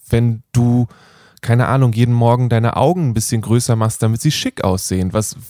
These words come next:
hä? Und diese, ich fand das total cool, wie eben in dieser Welt Magie in die reale Welt mit überschwappt und wie das gemacht wird.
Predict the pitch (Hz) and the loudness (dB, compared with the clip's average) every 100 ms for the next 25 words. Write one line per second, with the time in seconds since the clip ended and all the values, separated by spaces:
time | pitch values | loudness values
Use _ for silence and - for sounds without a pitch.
0 | - - 104 135 190 - _ _ - - | -20 -14 -2 -2 -2 -8 _ _ -20 -20
1 | _ _ 127 120 - - - 123 117 120 | _ _ 2 2 -4 -14 -2 2 4 2
2 | 113 - - _ - _ - - 135 139 | 0 -14 -20 _ -20 _ -18 -6 -2 -2
3 | 131 - - 127 - 131 123 107 110 92 | -4 -8 -6 -6 -4 0 2 2 -2 -2
4 | 107 107 87 110 101 98 104 - 104 98 | -4 -4 -6 -2 -2 0 -2 -2 -2 0
5 | 107 117 117 - 107 107 - 107 113 107 | 0 2 0 0 -2 -2 -2 -2 0 2
6 | 107 113 107 107 - 104 - 117 113 104 | 2 2 2 0 -2 -6 -4 -2 2 0
7 | - 101 92 - 95 98 104 98 - - | 0 -4 -4 -4 -4 -2 -2 -2 -8 -6
8 | - 98 - - 92 - | -2 0 -2 -2 -2 -2